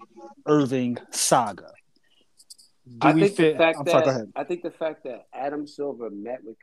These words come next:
Speaker 2: Kyrie one-on-one, and it doesn't sound like the Players Association was involved, is that they're gonna kinda let what the public has seen, what we're commentating on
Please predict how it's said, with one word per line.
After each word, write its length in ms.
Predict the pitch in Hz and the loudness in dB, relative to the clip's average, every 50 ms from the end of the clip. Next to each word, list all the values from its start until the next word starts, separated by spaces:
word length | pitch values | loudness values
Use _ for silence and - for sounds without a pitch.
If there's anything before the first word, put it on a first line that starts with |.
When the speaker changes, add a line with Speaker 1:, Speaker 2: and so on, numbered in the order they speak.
| _ | _
Speaker 2:
Kyrie 460 | - 127 120 117 110 107 117 120 117 101 101 | -8 -6 -6 -6 -6 -6 -8 -10 -10 -12 -12
one-on-one, 840 | 104 107 113 117 117 117 110 107 104 107 110 113 123 139 147 156 _ _ _ _ _ _ _ - | -8 -8 -6 -4 -4 -4 -4 -6 -6 -8 -8 -8 -8 -10 -12 -14 _ _ _ _ _ _ _ -16
and 120 | 110 104 98 | -14 -12 -12
it 100 | 90 - | -8 -4
doesn't 320 | 120 131 135 139 - - | -4 -2 -2 -4 -8 -10
sound 260 | - 127 120 127 135 | -8 -6 -6 -6 -6
like 160 | 135 120 107 | -8 -8 -10
the 80 | - 101 | -10 -14
Players 360 | - - - 117 120 120 120 | -12 -8 -4 -4 -4 -4 -4
Association 680 | 117 - - 120 120 - - 123 123 123 - - 113 110 | -8 -10 -10 -10 -10 -10 -10 -10 -10 -10 -8 -10 -10 -8
was 160 | 107 107 104 | -8 -8 -8
involved, 600 | 101 95 95 104 104 107 113 127 135 143 143 - _ _ _ _ _ - - _ _ _ _ _ _ _ _ _ _ _ _ _ _ _ _ _ _ _ _ _ _ _ _ _ _ _ _ _ _ _ _ _ _ _ _ _ _ _ _ _ - 147 | -10 -10 -6 -4 -2 0 0 0 -2 -4 -6 -12 _ _ _ _ _ -20 -20 _ _ _ _ _ _ _ _ _ _ _ _ _ _ _ _ _ _ _ _ _ _ _ _ _ _ _ _ _ _ _ _ _ _ _ _ _ _ _ _ _ -4 -2
is 100 | 120 101 | 0 2
that 300 | 113 107 104 - - - _ _ _ - | 2 2 2 0 -4 -10 _ _ _ -14
they're 280 | 110 98 113 120 131 | -4 2 4 4 4
gonna 240 | 117 127 127 120 117 | 4 2 0 -2 -2
kinda 360 | - - - 139 131 120 117 107 | -6 -8 -8 -6 -4 -2 -2 -2
let 360 | 104 98 104 113 123 117 - _ | -2 -2 -2 -2 -4 -4 -6 _
what 180 | 107 110 107 - | -8 -8 -8 -8
the 80 | 98 | -12
public 500 | - _ - - 127 117 127 123 117 - - | -16 _ -6 -6 -6 -4 -4 -6 -6 -8 -8
has 160 | - 110 101 - | -12 -14 -14 -12
seen, 460 | - - 123 131 135 139 139 131 113 | -10 -6 -6 -4 -4 -4 -6 -6 -6
what 160 | 107 90 87 | -8 -10 -8
we're 240 | 90 107 117 113 - | -6 -4 -4 -4 -6
commentating 760 | - - 123 123 127 135 131 131 - 139 135 135 139 139 139 | -8 -10 -8 -6 -6 -6 -6 -8 -8 -6 -6 -6 -4 -6 -4
on 320 | 139 139 139 139 139 139 | -4 -4 -6 -6 -10 -12